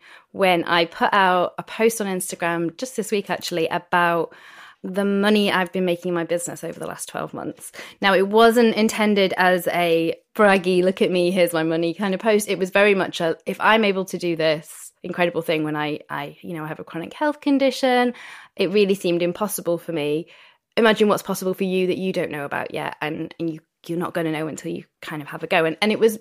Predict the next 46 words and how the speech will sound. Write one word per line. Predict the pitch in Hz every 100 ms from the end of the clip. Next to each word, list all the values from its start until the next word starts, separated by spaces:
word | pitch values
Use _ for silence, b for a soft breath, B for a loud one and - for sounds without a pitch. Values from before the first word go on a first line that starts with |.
| -
mostly | 214 190 190 226
received | 208 202 175 160
in | 160
that | 156 -
way. | 156 165
You | 202
know, | 170
I | 170
worded | 165 180 185 180
it | -
as | 165
well | 165 156
as | 165
I |
could. | 165 - 277 254 247 - B B B -
It | 196
was | 196
mostly | 185 175 202
received | 190 190 175
in | 175
the |
way | 165
it | 160
was | 165
intended. | 175 170 180 170 156
But | -
for | 190
a | 190
couple | - - 285 277 320
of | 294 285
people, | 247 208 - 165 165 -
it | 180 -
was | 180 170 - b b -
super | - - - 185 -
triggering. | 175 101 - 85 80 - 170 B B B B B _ -
And | 208 202 190
that | 226 247 -
kind | 254 233
of | 214 -
threw | - 208
me | 196
into | 185 190 185
a |
bit | 165 170
of | 160
a | 160 165